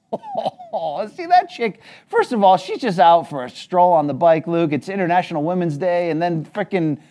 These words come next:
Tony Hawk's jumping over the, uh, the crease there. Oh, God. Yeah. All right. Hey, Luke, you ever wonder what Peter North is doing in his retirement?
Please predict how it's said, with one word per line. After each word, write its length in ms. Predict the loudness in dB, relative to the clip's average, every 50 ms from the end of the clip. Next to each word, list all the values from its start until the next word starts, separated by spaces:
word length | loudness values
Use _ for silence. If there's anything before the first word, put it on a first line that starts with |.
| _ _ _
Tony 220 | -2 -2 0 0
Hawk's 380 | 0 0 2 2 2 2 0 -4
jumping 300 | -4 -4 -4 -4 -2 -4
over 200 | -4 -4 -4 -4
the, 220 | -6 -6 -6 -4
uh, 180 | -4 -4 -6 -6
the 100 | -10 -12
crease 320 | _ -8 -8 -8 -8 -8
there. 280 | -10 -12 -12 -10 -10 -12 -10
Oh, 320 | -10 -10 -8 -10 -12 -14 _ _ _ _
God. 360 | -18 -16 -16 -16 -16 -18 -20 _ _ _ _ _ _ _ _ _ _ _ _ _ _ _ _ _ _ _ _
Yeah. 340 | -20 -20 -20 -20 -18 -20 -20 -20 _ _ _ _ _ _ _
All 300 | -20 -12 -6 -2 -2 0
right. 300 | 2 4 4 4 2 2
Hey, 160 | 0 0 0
Luke, 200 | 2 2 2 2
you 60 | 2 -2
ever 180 | 0 2 0 2
wonder 280 | 4 2 2 2 2
what 140 | 0 0 0
Peter 200 | 0 -4 -2 0
North 240 | 0 0 0 -2 -2
is 120 | -6 -6 -4
doing 220 | -2 -2 -2 -2
in 80 | -2 -4
his 160 | -4 -6 -6
retirement? 500 | -2 -2 0 0 0 0 -2 -4 -6